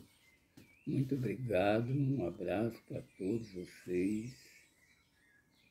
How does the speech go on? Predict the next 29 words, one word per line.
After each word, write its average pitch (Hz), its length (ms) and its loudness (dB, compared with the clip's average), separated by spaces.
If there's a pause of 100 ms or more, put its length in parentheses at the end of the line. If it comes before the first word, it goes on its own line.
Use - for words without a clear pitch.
(360)
E 104 640 0 (1900)
eu 123 140 4
vou 120 160 8
ver 131 180 10
se 131 220 4
a 110 120 6
mãe 104 220 6
dela 104 280 4
coloca 113 460 4
embaixo, 104 680 4 (300)
nos 101 240 -4
comentários, 104 760 4 (120)
o 143 120 8
link 127 360 10
do 113 100 0
canal 98 340 2
dela, 98 320 4
que 131 120 -4
fica 117 180 0
mais 127 280 6
fácil, 104 420 0
né, 110 180 0
pra - 140 -4
vocês 98 440 -2
ir 101 120 0
lá. 90 280 -2 (1200)
É, 85 400 2
eu 85 40 -2
já 92 540 0